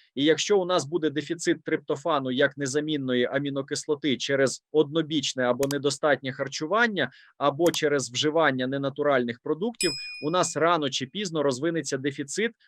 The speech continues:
у синтезі мелатоніну. І він не зможе синтезуватися з іншої амінокислоти, тому що цей процес є унікальним. Якщо ми колись сядемо і детально вивчимо кожну з восьми незамінних амінокислот,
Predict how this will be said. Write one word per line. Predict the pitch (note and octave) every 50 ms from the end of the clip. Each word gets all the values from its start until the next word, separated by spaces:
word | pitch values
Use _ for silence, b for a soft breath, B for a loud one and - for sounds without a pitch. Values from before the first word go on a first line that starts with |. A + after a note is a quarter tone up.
| b b -
у | D#3+ C#3+
синтезі | - - E3 F3+ F#3 F3 D#3+ C#3+ B2 C#3+ C#3+
мелатоніну. | C#3 C#3 C#3 C#3 C#3 C#3 D3 C#3 C3 A#2+ G#2+ F#2 E2+ D2+ - -
І | B2 C3
він | C#3+ F3 F3 E3+
не | E3+ D#3+
зможе | C#3+ D#3+ F#3 G3 F#3 D#3+ D#3+
синтезуватися | - - D#3 C#3+ D3 D3+ B2+ C#3+ D3 D3 D#3+ D#3+ D#3+ D3+ C#3 - C#3 C3
з | B2 - -
іншої | D#3 D#3 D3 C3+ - - C3 C3 A2+
амінокислоти, | A2+ B2+ C3 C3 B2+ B2+ B2+ - C3+ A#2+ - C3 C3 C3 - G3 G#3+ G#3+ B B B B B
тому | - D3 D#3 F3
що | E3 E3 D#3 C#3
цей | C#3 - D3+ D3+
процес | C#3+ - C#3+ C3+ C#3 - E3+ F3+ F3 - -
є | B2 C3+ C#3+ -
унікальним. | - - C#3+ C#3+ C#3 C3+ - C3+ B2 A2 G2+ F#2+ F#2+ F2+ - _ b b b _ -
Якщо | C3 E3+ F3+ - - C4+
ми | B3+ A#3
колись | A3 A#3 A#3 A3+ G#3+ - -
сядемо | A3 G#3+ G#3+ F#3+ F#3 F3 E3 D3+ -
і | E3
детально | D3+ E3 E3 E3 F#3 F3+ E3+ D#3+ D#3 D3
вивчимо | D3+ F3 E3+ - - - D#3+ D#3 D3+ D3 C#3+ C#3 C3 C3 -
кожну | E3 F3 D#3+ C#3+ D3+ D3
з | C3+ B2
восьми | C3+ D#3 D3+ - - D#3 D#3
незамінних | C#3+ C#3 B2+ C3 D3 D3+ D#3 D#3 C#3+ C3+ C3 - -
амінокислот, | C3+ C#3+ D3 D3 D3 C#3+ - E3+ - - - A#3+ B3 A#3